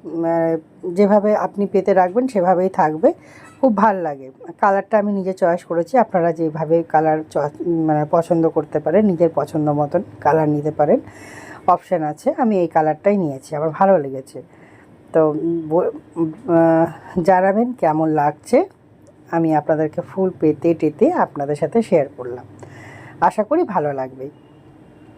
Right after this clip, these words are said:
তো আমার হাজব্যান্ড এসেছিলো, এটা আমার ভাসুরজির বাড়ি থেকে, ওই যে কাচের বয়ামে যেটা গাছ আছে, সেটা আমার ভাসুরজির বাড়ি থেকে আনা হয়েছে। আর এটা আমার ননদ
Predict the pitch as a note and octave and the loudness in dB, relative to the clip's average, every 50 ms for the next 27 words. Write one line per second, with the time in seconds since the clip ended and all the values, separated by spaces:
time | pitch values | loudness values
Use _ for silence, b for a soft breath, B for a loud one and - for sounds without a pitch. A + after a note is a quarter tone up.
0 | - - - - - - - - - - - F#3 F#3 F#3+ F#3 F#3 F#3 F3 F#3 D#3+ | -20 -20 -20 -20 -20 -20 -20 -20 -14 -2 2 4 4 4 4 2 2 2 0 0
1 | D#3+ D#3+ E3+ F3+ F#3 F#3 F#3+ F#3 - - G3+ G#3+ A#3 A3+ G#3+ A3 G#3 G3 G3 G3+ | -2 -4 -6 -4 -4 -4 -4 -6 -8 -4 0 2 2 2 4 2 2 2 2 2
2 | G3+ F#3 F#3+ F#3+ F3+ F3 - - G3 F#3 F3+ F#3+ G#3 F#3+ F3+ F#3 E3+ E3+ F3 - | 0 0 2 0 0 0 -2 -6 -10 -8 -6 -6 -6 0 2 2 2 2 0 -2
3 | G3+ F#3 - G3+ F#3 G3 B B B B B B B - - F#3 F3+ G3 G3+ G3+ | -6 -4 -2 -2 -2 -2 B B B B B B B -2 0 0 2 2 0 2
4 | - F3+ E3+ E3 - G3 F#3 F3+ F#3 F#3 F3+ F3+ F3+ F#3+ F#3+ G3 F#3 G3+ G3 F3+ | 2 0 0 0 -2 -4 -2 2 2 4 4 4 2 2 0 2 2 2 2 4
5 | F3+ F3 D#3+ E3 E3+ - F3+ F3+ - - - C4+ F#4 A4 - - - F#3+ - F#3 | 4 4 4 2 2 0 -4 -4 -2 0 0 0 0 0 -4 -4 -4 0 2 2
6 | F3 F3 F3+ F3+ F3 E3 F#3 F3 - - G3 F#3 F#3 G3+ A3 G3 F#3 E3+ D#3+ E3 | 4 4 2 0 0 -2 -2 -2 -2 -4 -8 -6 -2 -2 2 2 4 2 2 0
7 | - - D#3+ - D3 F3 D3+ C3+ C#3 C#3+ D3+ C#3 C#3+ C3+ C3+ - - D#3 C#3+ D3 | -4 -8 -2 0 2 2 2 0 -2 -6 -8 -6 -8 -8 -6 -4 -2 -2 0 2
8 | D#3+ D#3+ D#3 - G#3 G#3 G#3+ G#3+ A3+ G#3+ G3 E3+ E3 E3 E3 F3 F#3 | 0 0 2 2 2 2 2 2 0 0 0 0 0 2 2 0 0